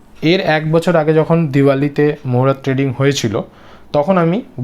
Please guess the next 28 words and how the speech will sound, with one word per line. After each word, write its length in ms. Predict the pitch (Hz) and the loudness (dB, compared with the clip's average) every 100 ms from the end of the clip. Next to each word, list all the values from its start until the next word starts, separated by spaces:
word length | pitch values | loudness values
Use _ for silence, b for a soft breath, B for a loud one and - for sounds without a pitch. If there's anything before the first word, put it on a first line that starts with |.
| 143 | 2
গোল্ডকে 360 | 175 175 180 185 | 2 2 -2 0
প্ল্যান 160 | 143 131 123 | 0 0 0
করেছিলাম 340 | 120 120 156 202 | -2 0 -2 -2
কিভাবে, 360 | 190 170 117 139 226 | 0 2 2 -2 -4
সেটা 140 | 135 120 | -2 -2
আমি 80 | 117 | -2
আপনাদেরকে 320 | 101 101 92 95 | -4 -6 -6 -8
বলছি। 160 | 92 95 113 | -10 -6 -4
দেখুন, 180 | 101 85 - B B B - 135 | -4 -10 -16 B B B -2 0
এক, 60 | 143 139 123 | 0 -2 -6
দুই, 180 | 135 143 151 | -4 -4 -6
তিন, 180 | - 127 135 139 | -6 -6 -6 -8
চার, 260 | 123 113 123 170 - | -6 -4 -4 -6 -10
পাঁচ, 260 | 117 120 123 - | -8 -8 -10 -16
ছয়, 280 | - 107 117 156 | -8 -6 -6 -8
সাত, 300 | - 110 113 - - 113 | -8 -8 -8 -12 -12 -8
আট, 120 | 127 156 113 | -8 -8 -10
নয়, 240 | 107 107 143 117 107 | -8 -8 -8 -8 -6
দশ, 180 | 131 - - 110 | -6 -8 -10 -8
এগারো, 240 | 107 117 180 113 | -6 -6 -6 -8
বারো। 220 | 95 - - - - b b b b b - | -10 -12 -20 -20 -20 b b b b b -6
ওকে, 160 | - 208 202 - B B B - | -2 -2 -4 -14 B B B -4
তখন 220 | 156 175 202 151 | -2 0 0 2
গোল্ড 200 | 147 143 143 | 2 0 -4
ছিল 160 | 143 180 277 - | -2 0 -2 -2
এই 80 | 135 127 | 0 0
লেভেলটায়, 520 | 104 95 92 92 95 92 b b b b - b b b b b b - 123 | -2 -4 -6 -8 -10 -12 b b b b -20 b b b b b b -14 -6
যেখানে 440 | 135 135 151 185 | -4 -2 -2 -2